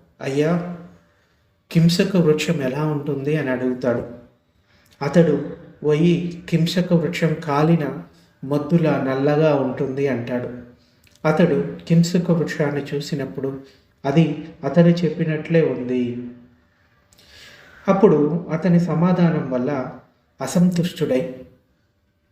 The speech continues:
అతడు కింశక వృక్షాన్ని చూసిన ఇంకొకని వద్దకు చేరుకున్నాడు. చేరుకొని, "అయ్యా, కింశక వృక్షం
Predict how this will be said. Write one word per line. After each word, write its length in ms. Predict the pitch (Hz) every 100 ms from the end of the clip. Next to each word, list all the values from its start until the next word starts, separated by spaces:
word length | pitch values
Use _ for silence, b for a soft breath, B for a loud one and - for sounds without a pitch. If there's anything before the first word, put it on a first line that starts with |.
| _ b b b b b -
అతడు 540 | 175 202 170 156 - -
కింశక 440 | 170 - 220 -
వృక్షాన్ని 720 | 175 147 - - 160 135 131 135
చూసిన 680 | - - - 180 180 180
ఇంకొకని 560 | 160 147 170 185 185 170
వద్దకు 400 | 143 135 147 156
చేరుకున్నాడు. 720 | 165 139 131 - 131 120 110 - - _ _ _ _ -
చేరుకొని, 600 | 165 170 170 151 139 139 170 _ _ 139
"అయ్యా, 440 | 139 143 - - B B B B B -
కింశక 440 | 170 165 202 190
వృక్షం 540 | 165 151 - 165 -